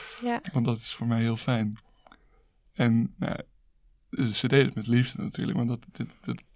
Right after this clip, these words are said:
Speaker 2: het, ze zijn er om je te helpen, hoe klein het ook lijkt. En ik denk dat dat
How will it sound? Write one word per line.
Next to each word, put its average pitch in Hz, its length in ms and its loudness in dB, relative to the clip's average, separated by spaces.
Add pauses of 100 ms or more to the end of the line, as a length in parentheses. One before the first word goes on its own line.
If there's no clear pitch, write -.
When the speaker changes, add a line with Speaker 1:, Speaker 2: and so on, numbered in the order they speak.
(600)
Speaker 2:
het, - 340 -12
ze 117 140 -2
zijn 123 260 6
er 123 100 6
om 127 160 6
je 123 80 6
te 117 120 -2
helpen, 123 380 2
hoe 117 340 0 (120)
klein 120 360 2
het 113 160 -4
ook 117 180 -2
lijkt. 113 580 -4
En 135 80 -4
ik 131 80 -8
denk 127 160 2
dat 117 120 -4
dat 123 320 -4